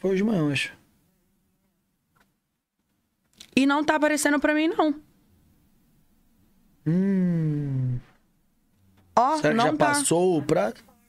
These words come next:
Speaker 2: Eu não sei como é que faz aqui.
Speaker 1: Daqui, ó.
Speaker 2: Aquela,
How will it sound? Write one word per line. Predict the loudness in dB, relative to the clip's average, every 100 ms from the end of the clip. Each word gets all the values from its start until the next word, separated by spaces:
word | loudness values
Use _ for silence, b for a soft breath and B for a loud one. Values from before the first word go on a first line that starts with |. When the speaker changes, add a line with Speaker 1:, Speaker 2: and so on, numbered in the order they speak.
| _ _ _ -20 -20 _ _ _ _ _ _ _ _ B B B
Speaker 2:
Eu | 0
não | 2
sei | 2 0 0
como | 0
é | -2
que | -2
faz | 0 0 0
aqui. | -2 0 0
Speaker 1:
Daqui, | 0 0
ó. | -2 -4 _ _ _ _ _ _ _ _ _ _ _ _ _ _ _ _ _ _ _ _ _ _ -20 _ -20 _ -4
Speaker 2:
Aquela, | 0 2 2 0